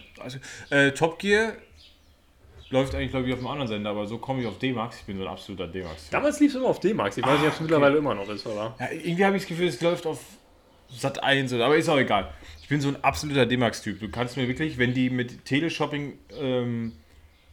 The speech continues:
Speaker 1: fertig sind und bevor sie dann hier mit den, äh, Schmuddelkanälen nachts anfangen,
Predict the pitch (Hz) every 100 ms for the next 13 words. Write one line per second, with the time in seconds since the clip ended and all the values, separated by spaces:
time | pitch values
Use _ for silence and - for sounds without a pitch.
0 | - - - 123 156 190 180 185 202 214
1 | - - - 139 127 123 - 131 156 147
2 | 139 139 127 135 127 123 131 120 120 113
3 | 101 123 113 - 135 160 156 151 156 165
4 | 160 160 - - 156 - 165 190